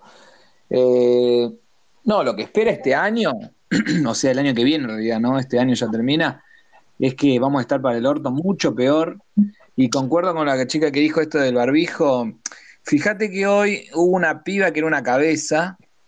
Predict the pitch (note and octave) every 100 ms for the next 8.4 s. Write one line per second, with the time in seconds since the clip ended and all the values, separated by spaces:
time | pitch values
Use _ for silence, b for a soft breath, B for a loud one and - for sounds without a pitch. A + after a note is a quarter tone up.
0 | - A#2+ C3 C3+ A#2 B2 C#3 C3 B2 C3+
1 | B2+ B3 - D3 B2+ C3+ F#3 - _ _
2 | _ _ _ _ - D#3 F#3+ G3+ G3+ A3
3 | G#3 E3+ D#3 D3+ F#3 F#3+ F#3+ D#3+ E3+ D#3+
4 | D#3+ F3 F3 D3 B2 A#2 A#2+ A#2 A#2 F#3+
5 | C#3 A#2 A2+ C#3+ C3+ D3 D#3 B B B
6 | B - C#3+ E3 F3+ E3+ F#3 F3+ F#3 F#3+
7 | F3+ E3+ E3+ E3 D3 C3 F3 F3 D3+ D#3
8 | F3 D#3+ E3